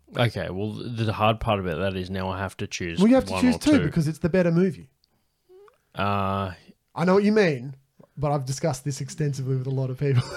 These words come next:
Speaker 2: It's a better overall film.
Speaker 1: Okay, yep.
Speaker 2: Do you know what I mean?
Speaker 1: I
Speaker 2: Like,
Speaker 1: do.
Speaker 2: you can't have one without the other.
Speaker 1: Yep. Yeah, and
Speaker 2: Choose whichever one you want, though. It's your five.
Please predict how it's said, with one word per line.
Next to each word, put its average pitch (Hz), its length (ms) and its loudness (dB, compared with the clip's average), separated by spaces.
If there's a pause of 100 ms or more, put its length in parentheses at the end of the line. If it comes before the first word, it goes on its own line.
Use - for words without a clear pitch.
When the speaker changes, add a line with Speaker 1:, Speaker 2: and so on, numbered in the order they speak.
(440)
Speaker 2:
It's 165 120 0
a 208 60 8
better 214 260 6
overall 156 440 4
film. 131 300 -10 (280)
Speaker 1:
Okay, 104 400 -4
yep. - 240 -12
Speaker 2:
Do 175 80 -8
you 196 60 2
know 214 80 6
what 214 80 6
I 208 80 4
mean? 180 180 2
Speaker 1:
I - 60 4
Speaker 2:
Like, 113 140 4
Speaker 1:
do. 95 220 0
Speaker 2:
you 165 120 -4
can't 196 240 4
have 185 100 4
one 180 140 4
without 165 220 2
the 160 120 0
other. 147 340 0 (200)
Speaker 1:
Yep. 113 240 2 (840)
Yeah, 104 340 2 (100)
and 107 320 -2
Speaker 2:
Choose 214 180 2
whichever 165 280 2
one 135 120 -2
you 120 80 -4
want, 107 160 -8
though. 92 120 -10
It's - 120 -14
your 110 100 -6
five. 82 360 -12